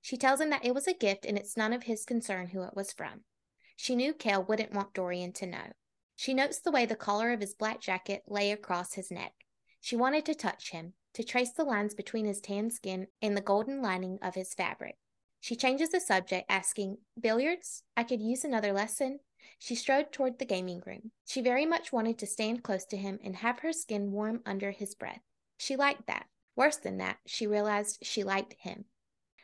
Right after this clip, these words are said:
If Cale didn't want people to know, then he shouldn't have given her something to wear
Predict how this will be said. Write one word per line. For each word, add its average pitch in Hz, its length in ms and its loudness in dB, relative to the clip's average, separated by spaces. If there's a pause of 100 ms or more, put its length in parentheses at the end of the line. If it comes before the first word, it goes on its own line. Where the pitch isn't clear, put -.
(120)
If 277 120 6
Cale 349 200 8 (120)
didn't 403 160 6
want 262 200 6
people 311 260 6
to 208 160 -2
know, 190 300 2 (240)
then 262 100 6
he 294 80 4
shouldn't 320 280 2
have 254 140 2
given 254 260 6
her 220 100 6
something 202 380 2
to 247 120 6
wear 190 600 6